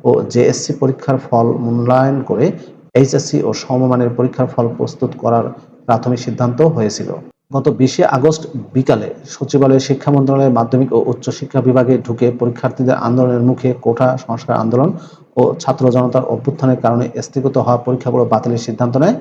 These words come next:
শিক্ষা মন্ত্রণালয়। চলতি বছর নয়টি সাধারণ শিক্ষা বোর্ড, কারিগরি বোর্ড ও মাদ্রাসা শিক্ষা বোর্ডের অধীনে মোট পরীক্ষার্থী ছিলেন চোদ্দ লাখ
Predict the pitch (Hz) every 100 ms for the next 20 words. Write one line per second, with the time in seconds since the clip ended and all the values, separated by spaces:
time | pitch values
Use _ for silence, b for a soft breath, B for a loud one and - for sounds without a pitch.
0 | B B B - - - 113 95 92 82
1 | 62 - - b b b b 151 147 170
2 | 147 208 131 131 143 - 127 143 143 143
3 | 135 131 135 135 - - 120 120 123 120
4 | 131 - 113 107 110 131 127 127 - 117
5 | 117 113 127 127 - 117 123 120 127 120
6 | 120 117 127 - 120 123 123 117 - 113
7 | 117 123